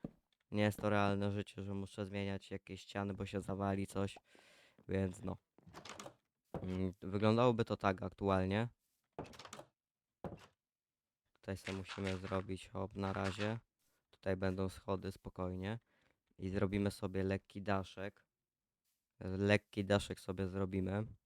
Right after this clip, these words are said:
Z trochę schodków, więc musimy dobrać tro-, sobie troszkę drewna. Eee, tak więc hop.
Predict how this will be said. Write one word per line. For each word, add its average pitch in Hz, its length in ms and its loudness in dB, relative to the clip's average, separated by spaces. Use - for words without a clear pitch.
Z 92 760 -2
trochę 98 300 0
schodków, - 680 4
więc 95 220 0
musimy 98 360 0
dobrać 98 340 4
tro-, - 160 -16
sobie 98 220 -8
troszkę 95 360 -4
drewna. 98 580 -2
Eee, 90 880 -6
tak 90 160 -10
więc 90 200 -8
hop. 117 380 -4